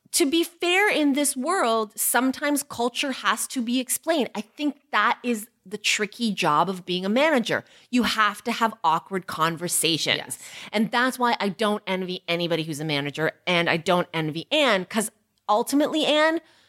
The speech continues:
Speaker 1: whether or not you fire her, and even if you do fire her and you're firing her on grounds of workplace culture, you're gonna have to explain, "Hey, listen,
Speaker 2: This is why.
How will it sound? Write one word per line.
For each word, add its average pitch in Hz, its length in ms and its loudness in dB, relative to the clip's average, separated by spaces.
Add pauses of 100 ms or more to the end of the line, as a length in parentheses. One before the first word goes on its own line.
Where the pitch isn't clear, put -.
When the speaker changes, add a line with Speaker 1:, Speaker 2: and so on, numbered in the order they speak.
(500)
Speaker 1:
whether 247 340 2
or 339 120 4
not 262 280 4
you 240 160 4
fire 220 460 2
her, 151 280 0
and 190 160 -6
even 262 300 2
if 262 120 -2
you 233 140 0
do 240 180 0
fire 165 380 0
her 165 260 -6
and 185 120 -4
you're 185 80 -2
firing 247 540 0
her 240 140 0
on 214 180 2
grounds 180 380 0
of 165 220 -6
workplace 175 640 -4
culture, 320 640 -2 (400)
you're 214 260 2
gonna 302 260 2
have 262 280 2
to 262 100 -8
explain, 277 640 0 (300)
"Hey, 277 360 2
listen, 247 460 2
Speaker 2:
This 170 100 -2
is 147 120 -16
why. - 320 -14